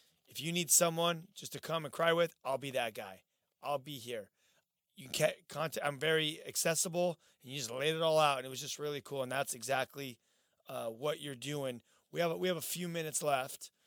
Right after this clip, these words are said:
Um, I do, I'm gonna throw the number out. If you guys wanna talk to Max and you have a question, maybe you want him to pray with you or whatever it is, call in right now at triple eight five six four six one seven three,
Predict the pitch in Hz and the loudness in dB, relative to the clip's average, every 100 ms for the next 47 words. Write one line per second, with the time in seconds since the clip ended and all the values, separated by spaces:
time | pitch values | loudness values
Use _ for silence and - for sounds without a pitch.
0 | _ _ _ - 143 139 151 175 202 202 | _ _ _ -6 -2 2 4 6 8 8
1 | 208 214 208 180 170 170 175 175 175 _ | 8 8 8 6 6 8 10 10 8 _
2 | _ _ _ - 170 202 165 156 190 185 | _ _ _ 2 10 12 10 8 8 10
3 | 170 151 170 180 190 175 185 180 170 170 | 8 6 6 6 4 8 10 10 8 6
4 | 147 - 175 170 175 165 165 165 165 156 | 6 6 8 8 6 4 4 6 6 6
5 | 156 - 170 170 156 165 170 160 131 - | 4 4 6 6 4 4 4 6 6 4
6 | _ _ _ _ _ _ 120 160 185 190 | _ _ _ _ _ _ 0 4 8 8
7 | 185 165 165 170 - - - 151 180 185 | 8 8 8 8 6 2 0 6 10 10
8 | 180 170 180 160 165 160 165 147 - - | 8 2 0 2 2 4 4 2 2 2
9 | 180 170 170 156 165 165 - 170 - - | 6 6 6 6 4 6 4 2 -2 2
10 | 147 147 131 - _ _ _ _ _ _ | 6 6 4 -4 _ _ _ _ _ _
11 | _ - - 190 185 160 160 156 - 180 | _ 0 6 6 6 4 2 4 6 8
12 | 175 147 147 139 127 | 6 0 -4 -4 -6